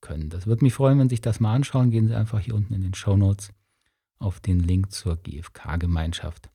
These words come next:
Hat auch ein paar Benefits und Vorteile. Zum Beispiel, dass Sie bei Fragen bevorzugt werden und dass wir uns hin und wieder auch online treffen.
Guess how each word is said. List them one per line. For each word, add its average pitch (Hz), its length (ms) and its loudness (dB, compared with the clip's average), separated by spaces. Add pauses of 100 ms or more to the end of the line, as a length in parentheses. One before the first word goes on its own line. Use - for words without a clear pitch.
(340)
Hat 135 180 0
auch 151 100 6
ein 120 100 6
paar 107 160 4
Benefits 110 680 2
und 85 300 -4
Vorteile. 113 640 2 (880)
Zum 92 120 -6
Beispiel, 90 240 -4
dass 90 160 -10
Sie - 80 -14
bei - 120 -14
Fragen 98 500 0 (180)
bevorzugt 135 500 -2
werden 113 260 4
und 101 140 -4
dass - 180 -10
wir - 80 -12
uns 92 100 -12
hin 92 140 -2
und 90 80 2
wieder 92 160 -6
auch - 100 -12
online 131 300 4
treffen. 113 460 0